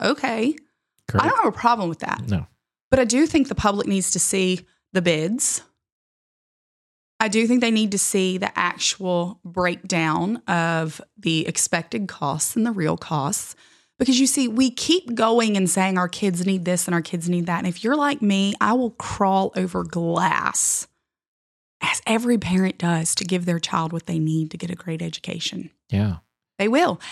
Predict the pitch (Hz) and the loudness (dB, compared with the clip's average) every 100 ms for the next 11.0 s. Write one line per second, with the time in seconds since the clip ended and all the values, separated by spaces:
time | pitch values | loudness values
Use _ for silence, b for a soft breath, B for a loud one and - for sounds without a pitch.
0 | B - 226 233 - 202 233 254 214 - | B 0 2 2 2 2 4 4 2 -2
1 | - _ _ _ _ _ _ _ _ 214 | -8 _ _ _ _ _ _ _ _ 4
2 | 202 202 220 220 226 208 190 - 185 185 | 4 4 4 2 2 2 2 -2 -2 -2
3 | - 180 190 214 269 - 269 185 160 170 | 0 2 4 4 2 2 0 2 2 2
4 | 220 - _ _ _ - 196 - - 208 | 0 -4 _ _ _ -4 -2 -2 0 0
5 | 202 - 196 202 - 165 156 - - _ | 0 0 0 2 2 0 0 -2 -8 _
6 | _ _ _ _ _ _ _ 202 196 190 | _ _ _ _ _ _ _ 0 2 2
7 | 185 - 190 196 190 185 190 226 262 - | 0 0 4 6 6 6 4 2 -2 -8
8 | - - 190 185 170 185 175 165 - - | -12 -6 -2 0 2 2 2 0 -4 -8
9 | - _ _ _ _ _ _ _ _ - | -12 _ _ _ _ _ _ _ _ -4
10 | 180 180 170 165 165 - 180 170 214 170 | 0 0 0 -2 -2 -4 -6 -8 -12 -16